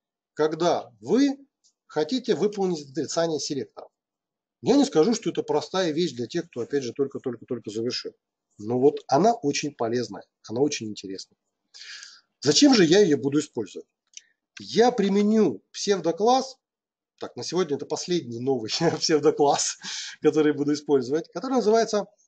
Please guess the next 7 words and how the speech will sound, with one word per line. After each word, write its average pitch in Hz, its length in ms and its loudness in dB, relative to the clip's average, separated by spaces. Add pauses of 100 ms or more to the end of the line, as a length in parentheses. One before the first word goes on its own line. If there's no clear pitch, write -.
(440)
Placeholder 208 2000 0
Shown. 170 840 2 (480)
Эта 226 440 0
штука 165 600 -8 (1900)
говорит 185 580 2
нам, 117 340 0 (840)
что 190 680 2